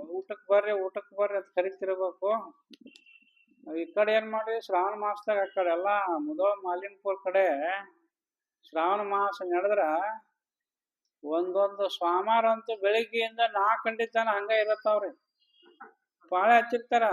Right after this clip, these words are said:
ಸ್ವಾಮಾರ ದಿವ್ಸ ನಾಲ್ಕು ಗಂಟೆ ತನ ಬರೀ ಬಿನ್ನಾದ ಮನೆಗೆ ಅಡ್ಡಾಡ್ಬೇಕು ಸ್ವಾಮಿಗಳು. ಬರೀ ಪಾದ ತೊಳೆಯೋದು, ದಕ್ಷಿಣ ಕೊಡೋದು, ತುಪ್ಪ ಹಾಕೋದು. ಎಷ್ಟ್ ತಿಂತೀರಿ ನೀವು?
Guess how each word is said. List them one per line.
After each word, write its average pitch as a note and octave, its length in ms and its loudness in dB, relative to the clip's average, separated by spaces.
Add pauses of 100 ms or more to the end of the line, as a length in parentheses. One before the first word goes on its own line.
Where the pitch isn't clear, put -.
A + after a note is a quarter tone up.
ಸ್ವಾಮಾರ F3+ 520 2
ದಿವ್ಸ G#3 280 -8
ನಾಲ್ಕು F3+ 540 -2
ಗಂಟೆ G#3+ 180 -2
ತನ G#3+ 200 -2 (680)
ಬರೀ G3 120 0
ಬಿನ್ನಾದ G3+ 420 2
ಮನೆಗೆ A3+ 260 -2
ಅಡ್ಡಾಡ್ಬೇಕು A3+ 500 2
ಸ್ವಾಮಿಗಳು. G3+ 640 -4 (440)
ಬರೀ E3+ 140 -2
ಪಾದ F3+ 320 0 (120)
ತೊಳೆಯೋದು, A3+ 800 -4 (680)
ದಕ್ಷಿಣ F#3+ 440 -4
ಕೊಡೋದು, G#3+ 540 -2 (380)
ತುಪ್ಪ E3+ 300 -2
ಹಾಕೋದು. G#3 400 0
ಎಷ್ಟ್ G3 220 0
ತಿಂತೀರಿ C4 380 -4
ನೀವು? D4+ 340 -10